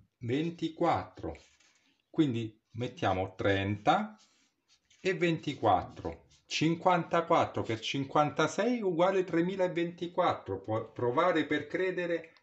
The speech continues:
con la calcolatrice. Ultimo esercizio, facciamo quarantatré per quarantasette. Adesso cerchiamo di farlo in diretta.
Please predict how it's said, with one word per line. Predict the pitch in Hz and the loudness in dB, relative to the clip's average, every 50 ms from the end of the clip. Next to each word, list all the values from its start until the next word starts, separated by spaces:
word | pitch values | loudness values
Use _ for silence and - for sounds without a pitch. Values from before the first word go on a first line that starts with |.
| _ - | _ -2
con | - 151 165 175 | 4 4 4 6
la | 175 170 170 | 4 2 0
calcolatrice. | - 156 151 147 - - 156 147 147 147 - - 131 120 107 - - 95 87 - - - _ _ _ _ _ _ - | 0 0 -2 -2 0 0 0 0 0 -2 -4 -6 -6 -6 -6 -4 -4 -4 -4 -4 -6 -12 _ _ _ _ _ _ -4
Ultimo | - 143 190 233 247 226 - - - 254 247 240 240 233 | 0 0 0 0 -2 -6 -8 -6 -4 -2 -2 0 -2 -2
esercizio, | - - 233 226 214 - - - 240 214 185 - - - - 113 95 - - | -4 -2 -4 -4 -4 -6 -8 -8 -8 -8 -8 -10 -10 -6 -4 -2 -2 -2 -4
facciamo | - - 175 - - - - 220 220 208 190 180 - | -6 -4 -4 -4 -4 -4 -4 -4 -4 -2 -4 -4 -2
quarantatré | - 156 156 156 160 165 175 180 175 - 247 - - - 165 170 165 160 | 2 4 4 6 4 4 0 -2 -4 -8 -10 -10 -6 -2 0 0 0 -2
per | - - - 147 147 143 - - - | -4 -2 -2 0 0 -2 -4 -8 -4
quarantasette. | - 135 135 139 139 131 127 131 131 131 123 110 - - 135 135 127 - - - 110 113 117 113 - - - _ - 123 120 123 123 120 - - _ _ _ _ _ _ _ - - - - - _ _ _ _ _ _ _ _ _ _ _ - 107 | 0 2 4 4 4 4 4 4 2 0 -4 -6 -4 0 0 0 0 0 -2 -4 -2 -2 -2 -4 -6 -10 -16 _ -4 -2 -2 -2 -2 -4 -8 -14 _ _ _ _ _ _ _ -20 -20 -20 -20 -20 _ _ _ _ _ _ _ _ _ _ _ -8 -4
Adesso | 113 120 151 202 233 226 - - - 190 185 180 | 0 2 2 2 2 0 -4 -4 -4 -4 -4 -6
cerchiamo | - - - 139 139 - - - 151 160 175 175 175 175 175 170 - 123 | -6 -4 -4 -4 -4 -6 -8 -4 -4 -2 -2 -2 -2 -2 -4 -4 -6 -8
di | 123 131 139 | -6 -6 -6
farlo | - 143 147 147 143 135 139 131 135 - - _ _ _ _ _ _ _ _ - - 113 104 - - - _ | -4 -4 -4 -6 -4 -4 -6 -6 -6 -10 -16 _ _ _ _ _ _ _ _ -20 -18 -16 -16 -16 -18 -14 _
in | - 117 131 139 131 | -6 -4 -2 -2 0
diretta. | 135 139 135 151 139 101 95 - - - 80 82 82 - _ | 0 0 0 0 0 -2 -4 -6 -10 -10 -10 -10 -10 -12 _